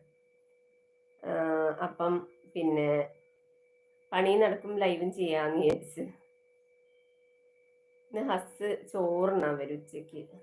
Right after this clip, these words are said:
അപ്പം പിന്നെ കറിയൊക്കെ ഉണ്ടാക്കണം എനിക്ക്. ഓ, പായസം റെഡിയായി. കുറച്ച് പായസം എടുക്കട്ടെ. ദീപ്തിയുടെ ലൈവ് നടന്നുകൊണ്ടിരിക്കുകയായിരിക്കും അല്ലേ?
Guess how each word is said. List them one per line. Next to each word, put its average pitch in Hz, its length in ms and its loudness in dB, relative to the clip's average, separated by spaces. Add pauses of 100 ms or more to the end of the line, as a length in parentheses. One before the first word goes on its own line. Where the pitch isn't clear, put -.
(180)
അപ്പം 185 240 -12
പിന്നെ 190 260 0
കറിയൊക്കെ 170 500 -6
ഉണ്ടാക്കണം 143 500 -8
എനിക്ക്. 139 340 -14 (840)
ഓ, 208 160 8
പായസം 214 420 6
റെഡിയായി. 180 480 4 (920)
കുറച്ച് 208 200 -6
പായസം 226 340 2
എടുക്കട്ടെ. 190 400 0 (960)
ദീപ്തിയുടെ 226 380 0
ലൈവ് 226 240 6
നടന്നുകൊണ്ടിരിക്കുകയായിരിക്കും 190 1000 2
അല്ലേ? 170 180 2